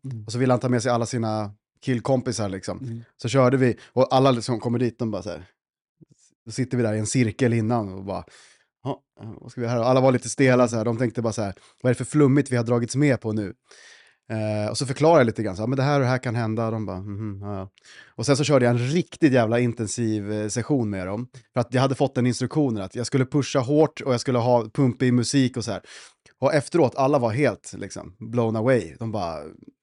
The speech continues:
Speaker 2: de tyckte de hade tagit en psykedelisk tripp, liksom. Och det är säk-, det är det som jag lever för, att se, liksom, människor gå från att, "Ja, ja, lite andning har man väl provat, det är lite avslappnande", typ, till att de inser att det är nästan som att ta en drog när man kör de här intensiva grejerna.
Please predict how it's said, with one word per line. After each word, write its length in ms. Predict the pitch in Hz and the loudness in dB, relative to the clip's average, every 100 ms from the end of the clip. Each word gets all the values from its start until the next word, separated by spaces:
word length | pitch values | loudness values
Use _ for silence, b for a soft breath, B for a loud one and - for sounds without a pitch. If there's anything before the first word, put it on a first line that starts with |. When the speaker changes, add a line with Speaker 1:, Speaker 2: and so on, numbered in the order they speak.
| - 131 - _ | -20 -20 -20 _
Speaker 2:
de 180 | 143 139 | -2 -2
tyckte 220 | 139 120 | -2 -2
de 60 | |
hade 160 | 113 110 | -2 -2
tagit 320 | 120 110 104 | -2 -4 -4
en 320 | 107 101 101 | -6 -6 -8
psykedelisk 560 | - 110 110 110 98 - | -8 -8 -6 -6 -8 -12
tripp, 340 | - 117 _ | -8 -8 _
liksom. 280 | 98 92 101 | -14 -12 -8
Och 60 | 117 | -4
det 60 | |
är 20 | 135 | 0
säk-, 180 | 147 143 | 0 0
det 120 | 143 | 2
är 40 | |
det 120 | 147 160 | 4 2
som 360 | 135 123 120 113 | 2 2 2 -2
jag 280 | 127 131 127 | -2 2 4
lever 220 | 143 123 | 4 2
för, 200 | - 101 | 0 -4
att 140 | 101 | -4
se, 300 | - 156 143 104 110 110 | 0 4 4 2 -6 -8
liksom, 400 | 120 110 113 104 b b b b | -6 -4 -4 -4 b b b b
människor 360 | 131 123 120 123 | 0 0 0 0
gå 200 | 131 127 | 2 2
från 180 | 123 110 | 0 -2
att, 140 | 104 | -4
"Ja, 160 | - 123 | 0 2
ja, 120 | 110 101 | 2 -2
lite 240 | 120 120 127 | -6 -2 0
andning 280 | 123 123 | 0 0
har 80 | 127 | 0
man 100 | 120 | -2
väl 100 | 110 | -6
provat, 400 | - 107 101 - | -6 -8 -8 -12
det 100 | - | -8
är 40 | 120 | -6
lite 200 | 110 117 | -6 -6
avslappnande", 640 | 110 101 - 113 - 101 | -6 -6 -6 -8 -8 -10
typ, 160 | 85 80 | -10 -4
till 160 | 131 | -2
att 80 | 117 | 0
de 200 | 120 110 | -2 -2
inser 260 | 127 107 127 | -4 -2 -2
att 120 | 107 | -4
det 60 | 113 | -4
är 40 | |
nästan 200 | 113 101 | -6 -6
som 100 | 107 | -10
att 60 | 107 | -6
ta 60 | |
en 120 | 107 | -6
drog 380 | 104 139 107 85 | -2 -2 -2 -6
när 80 | 90 | -10
man 120 | 92 | -10
kör 140 | 92 95 | -8 -8
de 120 | 92 | -8
här 60 | |
intensiva 540 | 98 113 98 - 92 90 | -8 -8 -10 -12 -12 -10
grejerna. 300 | 85 78 | -12 -14